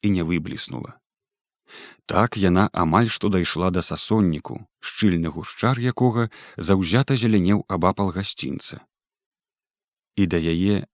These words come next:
насцярожанага слыху ветрам данесла стук.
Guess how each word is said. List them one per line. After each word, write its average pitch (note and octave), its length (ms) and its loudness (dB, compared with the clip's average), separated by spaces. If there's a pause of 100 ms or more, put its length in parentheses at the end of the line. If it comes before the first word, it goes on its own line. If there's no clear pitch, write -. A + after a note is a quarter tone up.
насцярожанага E2+ 880 -4
слыху B2+ 500 -6 (640)
ветрам A#2 640 0
данесла F2 720 -2 (480)
стук. - 680 -12